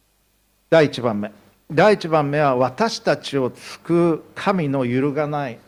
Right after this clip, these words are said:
愛です。神は私たちを救おうとされました。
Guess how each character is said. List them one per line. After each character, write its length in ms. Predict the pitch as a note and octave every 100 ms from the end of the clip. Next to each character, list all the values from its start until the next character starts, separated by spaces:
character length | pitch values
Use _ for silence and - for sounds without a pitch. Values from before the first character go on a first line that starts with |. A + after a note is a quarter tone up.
| -
愛 240 | B2+ A2+
で 140 | F#2+
す。 140 | - -
神 300 | - A3+ G3
は 120 | C#3
私 320 | B2 G3 G3
た 140 | - C#3+
ち 140 | -
を 80 | A#2+
救 380 | - - A3+ A3+
お 60 |
う 40 | A3+
と 100 | D3
さ 160 | C3+
れ 100 | B2
ま 140 | A2+ A2+
し 80 |
た。 160 | - -